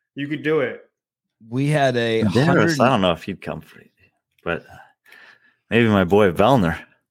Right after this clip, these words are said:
Speaker 1: Hopper and Vellner.
Speaker 3: <laughs>
Speaker 2: We had a hundred eighty-five thousand downloads on iTunes alone in the last seven days.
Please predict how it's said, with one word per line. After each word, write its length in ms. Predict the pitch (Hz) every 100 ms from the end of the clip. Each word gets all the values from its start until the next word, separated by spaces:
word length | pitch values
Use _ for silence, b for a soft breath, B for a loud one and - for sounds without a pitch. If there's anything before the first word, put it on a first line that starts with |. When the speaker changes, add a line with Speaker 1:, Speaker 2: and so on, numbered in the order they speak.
| _ _ _ _ -
Speaker 1:
Hopper 300 | 143 143 139
and 100 | 127
Vellner. 1080 | 135 151 147 - - - - - - - -
Speaker 3:
<laughs> 60 | - - B B B B _ _ _ _ _ _ _
Speaker 2:
We 60 | 139
had 80 | 139
a 40 |
hundred 400 | 101 139 170 151
eighty-five 540 | 123 131 120 113 107
thousand 720 | 98 - 104 101 110 107 104
downloads 680 | 90 95 98 98 92 85 80 73
on 160 | 95
iTunes 640 | 87 95 95 - 98 92 87
alone 520 | 87 90 90 85 82
in 140 | 80
the 80 | 87
last 300 | 85 82 -
seven 280 | 92 85 85
days. 480 | 85 82 80 76